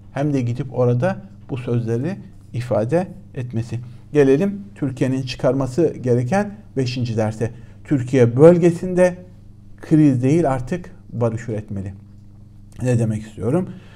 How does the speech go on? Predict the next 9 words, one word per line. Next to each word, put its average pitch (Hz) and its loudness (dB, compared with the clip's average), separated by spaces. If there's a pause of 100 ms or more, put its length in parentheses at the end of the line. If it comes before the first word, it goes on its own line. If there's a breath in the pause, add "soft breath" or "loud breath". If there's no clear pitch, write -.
(280 loud breath)
Türkiye'nin 277 6
yakın 220 8
çevresine 147 6
bir 170 2
bakarsanız, 180 2
e, 143 6 (180)
Suriye, 151 4
Irak, 151 6 (120)
İran, 156 6